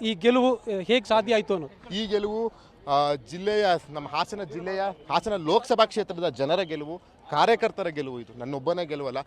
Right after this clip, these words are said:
Speaker 2: ಈ ಚುನಾವಣೆ ಇವತ್ತು ನಾನು ಸಂತೋಷ ಪಡುವ ಜೊತೆಗೆ ಜವಾಬ್ದಾರಿ ಹೆಚ್ಚಿದೆ. ಇಡೀ ಹಾಸನ ಲೋಕಸಭಾ ಕ್ಷೇತ್ರದ ಎಂಟು ಕ್ಷೇತ್ರದವರು ಒಂದು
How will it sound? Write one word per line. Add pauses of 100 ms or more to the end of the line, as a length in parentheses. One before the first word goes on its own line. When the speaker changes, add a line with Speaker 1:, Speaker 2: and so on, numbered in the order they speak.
(280)
Speaker 2:
ಈ
ಚುನಾವಣೆ
ಇವತ್ತು
ನಾನು (260)
ಸಂತೋಷ
ಪಡುವ
ಜೊತೆಗೆ (340)
ಜವಾಬ್ದಾರಿ
ಹೆಚ್ಚಿದೆ. (380)
ಇಡೀ
ಹಾಸನ
ಲೋಕಸಭಾ
ಕ್ಷೇತ್ರದ
ಎಂಟು
ಕ್ಷೇತ್ರದವರು (480)
ಒಂದು